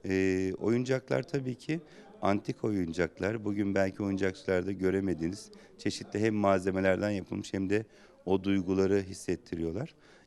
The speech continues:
İki katlı müzede, e, uzay odası var, bebek odası var, e, trenlerin, ulaşım araçlarının olduğu bir müze, bir oda var. E, Türk oyuncakları ağırlıklı bir odamız var. Üst katta çocukluğa götürecek o kara önlüklü, siyah önlüklü bir sınıfımız.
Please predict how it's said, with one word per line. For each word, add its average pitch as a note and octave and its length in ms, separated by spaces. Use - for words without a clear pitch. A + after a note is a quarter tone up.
İki G2+ 180
katlı C#3+ 340
müzede, C3 500
e, G2 380
uzay G#2+ 260
odası A#2 400
var, A#2+ 300
bebek A2 320
odası A#2 420
var, B2 460
e, G2 60
trenlerin, A#2+ 600
ulaşım A2 380
araçlarının A#2 400
olduğu A#2 300
bir A#2 220
müze, A#2 560
bir A2+ 180
oda A#2 340
var. A#2+ 320
E, G2+ 180
Türk C3+ 280
oyuncakları B2 520
ağırlıklı A#2+ 400
bir A#2 80
odamız A#2 420
var. A#2+ 140
Üst - 220
katta C#3+ 480
çocukluğa A2+ 460
götürecek G#2+ 520
o G2 100
kara G2+ 320
önlüklü, F2+ 640
siyah F#2+ 360
önlüklü F#2 420
bir F#2 60
sınıfımız. F#2+ 680